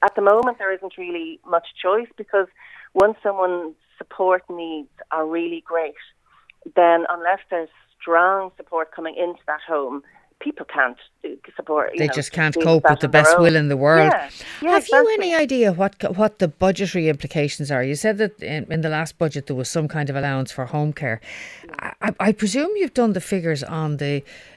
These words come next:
Speaker 2: the value, which is an awful way to describe health, but the value to the government of having somebody at home and minded at home, which is
Speaker 1: Yeah.
Speaker 2: multiple times cheaper than
Speaker 1: Yeah.
Speaker 2: putting somebody into a nursing home. And it's also in terms of the quality of their life, it's much
Speaker 1: Yeah.
Speaker 2: better.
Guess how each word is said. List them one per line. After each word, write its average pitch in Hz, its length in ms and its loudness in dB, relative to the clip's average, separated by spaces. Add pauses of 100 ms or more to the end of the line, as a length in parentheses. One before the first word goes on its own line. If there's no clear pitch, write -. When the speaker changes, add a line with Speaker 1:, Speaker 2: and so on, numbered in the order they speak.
(280)
Speaker 2:
the 143 160 -2
value, 139 520 -2
which 151 200 -8
is - 80 -10
an 139 100 -4
awful 123 360 -4
way 120 120 -4
to - 120 -14
describe 117 400 -6
health, 120 260 -4
but 139 200 -4
the 147 60 0
value 165 420 -2
to 147 120 -10
the 139 80 -6
government 143 480 -2
of 123 120 -8
having 151 280 -4
somebody 139 420 -4
at 135 100 -6
home 165 340 0
and 131 120 -4
minded 143 380 -4
at 127 120 -8
home, 127 200 -4
which 131 160 -8
is 147 180 -10
Speaker 1:
Yeah. - 180 -10
Speaker 2:
multiple 220 520 -2
times 123 380 -10
cheaper 131 400 -10 (460)
than 165 320 0
Speaker 1:
Yeah. 285 200 -8 (200)
Speaker 2:
putting 190 260 0
somebody 160 340 -2
into 151 220 -6
a 151 40 -4
nursing 156 380 -2
home. 127 300 -6
And 196 160 0
it's 196 160 -6 (100)
also 214 540 0
in 139 120 -4
terms 165 360 -2
of 147 100 -6
the - 60 -16
quality 147 440 -6
of 131 120 -10
their 143 140 -8
life, 208 440 -2
it's - 240 -12
much 151 220 -4
Speaker 1:
Yeah. 175 60 0
Speaker 2:
better. 160 300 -2